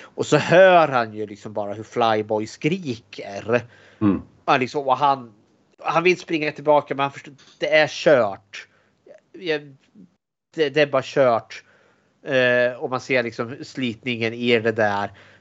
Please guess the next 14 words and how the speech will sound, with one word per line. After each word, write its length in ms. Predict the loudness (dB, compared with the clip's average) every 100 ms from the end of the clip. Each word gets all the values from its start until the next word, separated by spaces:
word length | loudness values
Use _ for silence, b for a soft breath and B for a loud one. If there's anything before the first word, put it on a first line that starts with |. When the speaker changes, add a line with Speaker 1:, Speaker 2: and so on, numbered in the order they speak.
| b
Speaker 1:
Och 100 | -4
så 100 | -4
springer 340 | 0 2 2 2
han 100 | -2
tillbaka 760 | -2 0 0 -2 _ 0 0
vi-, 320 | -2 -8 -10
vidare. 360 | -8 -6 -2 -2
Och 120 | -2
så 100 | -2
börjar, 360 | 2 4 4 -2
så 140 | -2
hör 240 | 2 2 0
han 120 | -4
skott. 440 | -10 -4 -4 -4